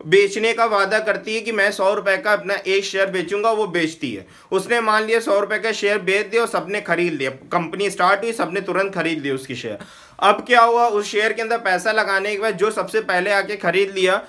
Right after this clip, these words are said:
आगे मार्केट चलने के बाद कोई एजुकेशनल वेव के शेयर खरीदना चाहता है, लेकिन उसके पास शेयर बचे नहीं एजुकेशनल वेव के पास, तो उसने क्या करा, लोगों, जिसने, जिसने खरीद रखा होगा मार्केट के अंदर एजुकेशनल वेव के, वो उससे contact करे, कहेगा, "भाई, अपने कुछ शेयर हमको बेचना चाहोगे?"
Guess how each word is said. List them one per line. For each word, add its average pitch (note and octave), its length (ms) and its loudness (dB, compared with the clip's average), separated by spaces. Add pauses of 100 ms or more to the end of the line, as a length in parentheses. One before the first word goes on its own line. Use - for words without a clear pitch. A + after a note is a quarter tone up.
(200)
आगे F#3+ 340 6
मार्केट G3+ 440 0
चलने G#3+ 340 0
के G#3+ 100 -2
बाद G#3+ 300 2
कोई G#3+ 140 4
एजुकेशनल F#3+ 640 -2
वेव G3+ 260 2
के G#3+ 80 -2
शेयर G#3 240 0
खरीदना G3+ 360 -2
चाहता F#3 340 0
है, A3 60 -2
लेकिन G3+ 300 -2
उसके F#3 240 -2
पास G3 200 0
शेयर F#3+ 240 0
बचे E3+ 320 0
नहीं G#3 200 -2
एजुकेशनल E3+ 540 -2
वेव D#3+ 240 -4
के D#3 80 -2
पास, E3+ 260 2 (360)
तो A3+ 100 4
उसने A3+ 280 0
क्या A3 200 2
करा, G#3 240 2
लोगों, G#3 340 2
जिसने, G3 380 -4
जिसने G3+ 280 -4
खरीद G3+ 380 -2
रखा G#3 320 2
होगा F3+ 600 2 (200)
मार्केट F3+ 500 2
के G#3 100 0
अंदर F#3+ 360 0
एजुकेशनल F#3 640 0
वेव F#3 260 0
के, D#3 100 2
वो F3+ 160 2
उससे F#3+ 280 -2
contact G3+ 480 0
करे, G3+ 200 2
कहेगा, F#3+ 300 -2
"भाई, F3+ 220 0
अपने F#3+ 320 -6
कुछ G3 160 -2
शेयर F#3 220 -2
हमको F3+ 220 -4
बेचना F3 380 -2
चाहोगे?" G3 520 4